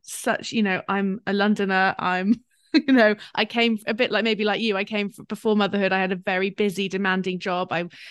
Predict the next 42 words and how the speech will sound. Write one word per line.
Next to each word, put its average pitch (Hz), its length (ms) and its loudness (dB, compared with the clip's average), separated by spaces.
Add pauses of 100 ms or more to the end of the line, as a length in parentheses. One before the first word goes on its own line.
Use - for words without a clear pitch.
(440)
put - 140 -2
a - 20 0
lot 208 180 2
of 202 80 2
my, 180 300 0 (400)
I 196 60 -4
don't 180 140 -2
know 175 40 -2
if 196 100 -6
you 214 80 0
felt 196 220 2
this, 196 140 -4
but 180 180 0
a 190 60 0
lot 208 160 0
of 196 60 -6
my 180 120 -2
worth 185 380 -2
was 190 160 -4
on 180 120 -2
my 170 380 -2
achievements 190 600 -2
and 185 120 -2
my, 175 280 -4 (1040)
what 214 260 0
I 196 140 0
did 196 340 2
and 190 100 -2
what 190 140 -4
I 185 440 -2 (260)
gave 196 240 2
to 208 120 -2
other 185 140 -2
people 196 640 -2
and 175 320 -4
being 202 240 2
reliable 185 540 0
and 180 120 -4
being 190 240 0
someone 180 240 -6
that - 80 -8
was 185 120 -4